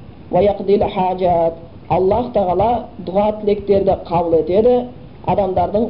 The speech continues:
қажетін, құлдарының қажетін өтейді дейді. Дұға тілектерді қабыл етіп, құлдарының қажетін өтеуші дейді. Бұған расында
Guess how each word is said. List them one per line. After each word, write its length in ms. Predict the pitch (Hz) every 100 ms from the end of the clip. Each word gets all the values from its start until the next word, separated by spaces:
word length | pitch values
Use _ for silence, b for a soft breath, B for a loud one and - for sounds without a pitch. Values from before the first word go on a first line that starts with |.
| -
қажетін, 600 | 190 185 190 190 208 -
құлдарының 400 | 220 196 170 196
қажетін 440 | 202 175 170 196 190
өтейді 400 | 175 175 160 -
дейді. 220 | 135 127 - - - - - - - - - - - - - -
Дұға 240 | 185 220
тілектерді 460 | 226 208 202 180 180 -
қабыл 240 | 175 175 170
етіп, 180 | - 226 - -
құлдарының 500 | 190 185 165 180 208 -
қажетін 540 | 165 165 160 175 180 - - - - -
өтеуші 440 | 175 180 165 156
дейді. 160 | 139 123 - - - -
Бұған 380 | 180 196 220 165
расында 460 | 175 208 214 196